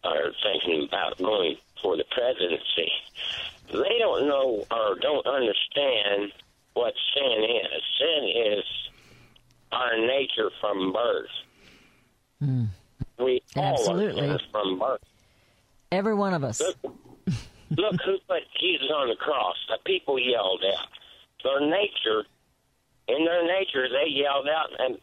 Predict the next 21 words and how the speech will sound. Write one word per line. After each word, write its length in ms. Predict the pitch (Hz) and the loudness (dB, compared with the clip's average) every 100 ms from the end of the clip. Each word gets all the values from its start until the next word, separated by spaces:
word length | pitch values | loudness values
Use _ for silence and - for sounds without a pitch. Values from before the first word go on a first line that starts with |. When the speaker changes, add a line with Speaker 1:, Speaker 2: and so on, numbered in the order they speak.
| - | -4
Speaker 1:
and 200 | 139 143 - _ | -2 -2 -8 _
crucified 640 | - - - - 90 80 - | -2 -2 -2 -4 -4 -4 -4
him. 160 | 82 - _ - - - | -6 -8 _ -20 -20 -4
Go 140 | 180 | -2
back 180 | 202 214 - | 0 -2 -4
to 80 | 220 | -4
the 60 | |
cross, 320 | 127 214 190 - 120 | -2 0 0 0 0
you 80 | |
want 200 | 123 110 - _ - | 0 0 -4 _ -2
to 60 | |
understand 600 | 123 107 - 127 123 113 - | -2 -2 -2 0 0 0 -2
sin. 280 | 143 147 131 | 0 2 0
<laughs> 80 | 123 - - - - - - - - - - - - - - | -2 -6 -6 -2 0 0 0 -2 -2 -2 -2 -2 -2 0 0
Speaker 2:
And 200 | 226 226 | 2 4
many 280 | 262 311 285 | 2 4 2
of 100 | 190 | 2
those 300 | 185 185 175 | 2 2 2
Speaker 1:
They 60 | |
Speaker 2:
were 80 | |
the 40 | 185 | 2